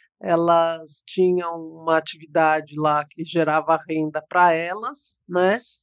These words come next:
E elas não eram casadas, né? Ou seja, era proibido que os homens permanecessem junto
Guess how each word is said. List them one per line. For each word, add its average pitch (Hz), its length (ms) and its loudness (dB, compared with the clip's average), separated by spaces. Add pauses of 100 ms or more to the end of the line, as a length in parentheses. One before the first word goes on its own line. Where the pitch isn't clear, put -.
(560)
E 220 160 2
elas 226 640 2
não 247 360 2
eram 262 260 -2
casadas, 220 1080 2 (640)
né? 175 260 2
Ou 175 100 2
seja, 165 360 -4
era 170 140 2
proibido 202 760 -2
que - 140 -6
os 175 180 0
homens 185 340 2
permanecessem 185 1040 -2
junto 180 440 -2